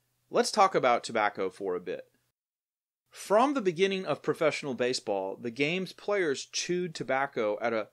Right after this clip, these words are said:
higher rate than their American male peers. In fact, a nineteen ninety-nine study showed that thirty-one percent of Major League Baseball rookies use smokeless tobacco.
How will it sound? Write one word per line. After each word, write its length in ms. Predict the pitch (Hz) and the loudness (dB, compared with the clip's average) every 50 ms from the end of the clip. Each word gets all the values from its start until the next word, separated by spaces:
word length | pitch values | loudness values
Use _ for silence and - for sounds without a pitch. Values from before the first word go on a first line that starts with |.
| _ _ | _ _
higher 340 | - - 170 175 180 165 | -6 0 2 2 2 2
rate 280 | 143 151 147 139 123 - | 2 2 2 0 0 -4
than 140 | 120 117 120 | -4 -4 -2
their 180 | 117 117 104 | -2 -2 -2
American 640 | 87 113 117 117 117 120 127 127 - - 127 117 110 | -2 -2 -2 -2 -2 -2 -2 -4 -6 -8 -10 -8 -6
male 260 | 107 107 107 104 104 | -6 -4 -4 -4 -4
peers. 600 | - - - 226 202 120 92 - - - - - _ _ _ _ _ _ _ _ _ _ _ _ _ _ | -6 -6 -6 -4 -4 -4 -4 -6 -10 -16 -18 -20 _ _ _ _ _ _ _ _ _ _ _ _ _ _
In 120 | - 127 120 | -8 -8 -6
fact, 460 | - - 190 185 160 139 135 135 - - - | -2 0 4 4 4 2 0 -6 -8 -8 -4
a 20 | |
nineteen 340 | 123 139 160 170 - 185 165 | -4 -4 -4 -4 -6 -8 -6
ninety-nine 420 | 147 143 139 143 139 127 120 120 | -6 -4 -4 -4 -4 -4 -4 -4
study 340 | 117 - - 202 196 175 143 | -4 -2 0 2 2 2 0
showed 240 | - - 139 131 123 | -2 -2 -2 -2 -2
that 160 | 123 110 - | -4 -6 -6
thirty-one 840 | - - - - 190 196 240 262 240 190 131 117 110 127 151 175 180 | -12 -16 -6 0 0 0 0 0 -4 -6 -6 -4 -4 -4 -4 -4 -6
percent 720 | 160 - - 117 - - - - 180 190 113 85 80 - - | -8 -6 -6 -6 -4 -4 -4 -4 -2 -4 -4 -6 -8 -12 -6
of 220 | - 117 110 104 107 | -4 -4 -4 -4 -4
Major 220 | 120 120 120 127 | -6 -8 -8 -6
League 160 | 123 120 113 | -6 -6 -4
Baseball 340 | 117 117 120 - - 120 110 | -4 -4 -4 -2 0 0 0
rookies 540 | 98 95 127 170 170 - 120 110 107 101 107 | 0 0 -2 -2 -2 -4 -8 -8 -8 -10 -14
use 500 | 110 107 113 135 156 170 165 135 120 117 | -14 -10 -8 -6 -4 -2 -2 -4 -4 -4
smokeless 520 | - - - 131 127 131 - 135 123 - | -6 -6 -4 -2 -2 -2 -2 -4 -4 -4
tobacco. 600 | - - 107 95 107 110 110 - - - - - | -4 -8 -4 -2 0 0 0 -2 -6 -14 -14 -14